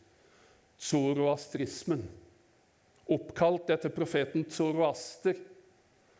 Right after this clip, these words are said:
også kjent under navnet Zarathustra. Som trolig levde i det østlige Iran eller Afghanistan en gang mellom tusen og fem hundre før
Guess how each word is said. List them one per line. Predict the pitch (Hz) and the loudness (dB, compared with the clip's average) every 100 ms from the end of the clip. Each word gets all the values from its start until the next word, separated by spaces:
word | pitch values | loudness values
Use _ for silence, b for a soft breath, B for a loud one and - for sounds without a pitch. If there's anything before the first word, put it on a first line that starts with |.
| b | b
også | 151 - 165 | -2 2 2
kjent | 170 151 156 160 | 2 2 2 0
under | 170 | 2
navnet | 147 123 135 143 | 2 0 -2 -2
Zarathustra. | 151 156 151 147 - - 175 156 - - - _ _ _ _ _ _ _ _ B B B B B | -2 0 -2 -2 -4 -4 -2 -2 -4 -20 -20 _ _ _ _ _ _ _ _ B B B B B
Som | 196 202 | 0 2
trolig | 247 247 170 160 | 2 2 4 2
levde | 226 214 160 170 214 | 4 2 2 2 2
i | 185 190 | 2 0
det | 202 | 2
østlige | 220 - - 151 180 202 196 | 0 -2 -2 2 4 4 4
Iran | 151 156 196 208 | 4 2 0 -2
eller | - 151 160 180 180 | 2 4 4 2 0
Afghanistan | 180 156 127 123 143 143 175 185 185 170 - B B B B - | -2 2 2 2 0 2 2 4 0 -4 -8 B B B B 0
en | 208 | 4
gang | 165 175 190 | 4 4 2
mellom | 165 147 170 175 | 2 4 2 0
tusen | 175 151 131 - 160 160 | -2 -2 -2 -2 -2 2
og | 165 165 | 0 0
fem | 139 143 | -2 0
hundre | 143 120 110 131 131 - | -2 -2 0 0 -2 -4
før | 123 123 | 0 0